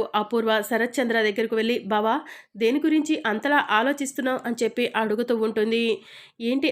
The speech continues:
అపూర్వ, ఈ పెళ్లి ఎలాగైనా ఆపుతా అంటున్నావు, పెళ్లి ముహూర్తం దగ్గర పడుతుంది, నువ్వేమో పెళ్లి ఆపే ప్రయత్నమే చేయట్లేదు" అని చెప్పి శరత్చంద్ర అంటూ ఉంటాడు. "ప్రయత్నం చేయట్లేదని ఎలా అనుకుంటావు బావా?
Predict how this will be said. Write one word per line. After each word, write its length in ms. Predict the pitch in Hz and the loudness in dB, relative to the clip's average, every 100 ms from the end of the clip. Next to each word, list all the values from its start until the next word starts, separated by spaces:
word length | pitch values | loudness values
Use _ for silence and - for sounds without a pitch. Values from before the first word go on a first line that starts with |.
| - | 0
అపూర్వ, 400 | 226 226 220 226 226 - | 0 0 2 0 -2 -6
ఈ 120 | 254 | -4
పెళ్లి 280 | 240 220 247 | 0 0 2
ఎలాగైనా 580 | 233 220 233 226 233 254 | 2 2 0 0 0 0
ఆపుతా 400 | 214 214 226 247 - 220 | 0 -2 -2 -2 0 0
అంటున్నావు, 540 | 226 220 214 220 226 220 - - - - | 0 0 0 2 2 2 -2 -20 -20 -4
పెళ్లి 260 | 247 240 240 | -2 0 0
ముహూర్తం 480 | 226 208 226 240 233 | 0 0 -2 0 0
దగ్గర 260 | 214 202 285 | 0 0 0
పడుతుంది, 560 | 269 220 214 220 226 220 - - | 0 0 0 2 2 2 -2 -6
నువ్వేమో 440 | 233 233 247 240 247 214 - | -2 0 0 2 0 -2 -2
పెళ్లి 260 | 220 240 262 220 | 0 0 0 0
ఆపే 180 | 220 240 | 0 -2
ప్రయత్నమే 580 | 240 220 226 277 269 277 247 | 0 0 0 0 0 0 2
చేయట్లేదు" 500 | 226 226 226 220 226 233 | 0 0 0 0 0 -2
అని 220 | 240 233 | -2 -2
చెప్పి 260 | 220 233 247 269 - - - - - - | 0 0 0 -4 -10 -20 -20 -20 -10 -2
శరత్చంద్ర 480 | 294 311 302 240 240 - | 0 0 0 2 2 2
అంటూ 220 | 226 220 233 | 0 0 2
ఉంటాడు. 420 | 220 220 220 226 - - | 2 2 4 2 0 0
"ప్రయత్నం 380 | 226 269 359 320 | 0 2 0 2
చేయట్లేదని 560 | 247 226 240 240 233 240 - | 2 0 0 0 2 0 0
ఎలా 220 | 214 233 208 | 0 2 2
అనుకుంటావు 460 | 226 233 233 233 220 | 0 0 -2 0 0
బావా? 300 | 208 202 | 0 0